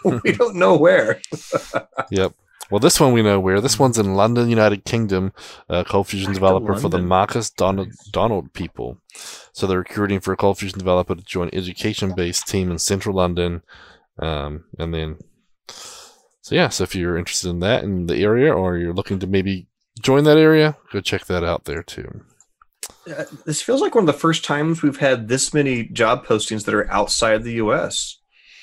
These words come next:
Speaker 2: Yeah, there's usually a couple in India, uh, a couple in Australia too. We have those. But yeah,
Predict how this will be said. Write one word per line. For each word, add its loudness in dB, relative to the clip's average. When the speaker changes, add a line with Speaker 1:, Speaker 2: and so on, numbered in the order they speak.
Speaker 2:
Yeah, 2
there's 2
usually 4
a -12
couple 4
in 2
India, 0
uh, 4
a 2
couple 0
in 2
Australia 2
too. -2
We -6
have -2
those. -4
But 4
yeah, 4